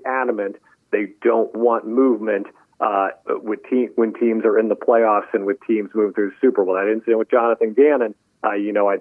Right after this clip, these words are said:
I think they, they kind of avoided a big P R hit on that, but they're pretty determined to make sure something like that doesn't happen again. So I think you're gonna see them really clamp down on that this year and, and with the playoff teams in particular. Um, that said, I,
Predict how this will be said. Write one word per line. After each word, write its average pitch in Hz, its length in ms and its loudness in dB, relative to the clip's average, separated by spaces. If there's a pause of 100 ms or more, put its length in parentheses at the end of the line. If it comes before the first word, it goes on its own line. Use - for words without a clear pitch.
I - 40 -6
think 110 240 -6
they, 113 320 4
they 104 120 2
kind - 200 -8
of 98 80 -4
avoided 120 500 4
a 113 40 2
big 113 280 -2
P 117 180 -2
R 135 160 4
hit 123 180 2
on 98 180 -2
that, 95 220 -6 (280)
but - 120 -14
they're 127 100 0
pretty 131 280 0
determined 120 420 -2
to 110 40 -6
make 107 160 -4
sure 110 200 -6
something 104 280 -4
like 98 200 -6
that 92 180 -4
doesn't 90 280 -4
happen 107 380 -6
again. 87 240 -10
So 87 60 -8
I 87 40 -4
think 98 160 -6
you're 104 140 -2
gonna 98 160 -4
see 117 100 4
them 101 260 -2
really 120 340 4
clamp 113 440 -2
down 113 240 2
on 98 200 -4
that 90 220 -10 (380)
this 117 260 0
year 107 240 0
and, 101 120 -8
and 107 200 -4
with 101 120 -6
the 104 60 -6
playoff 110 500 0
teams 107 260 -2
in 92 100 -6
particular. 82 680 -4 (340)
Um, 107 320 -2 (100)
that 143 180 2 (200)
said, 190 200 0
I, 117 80 0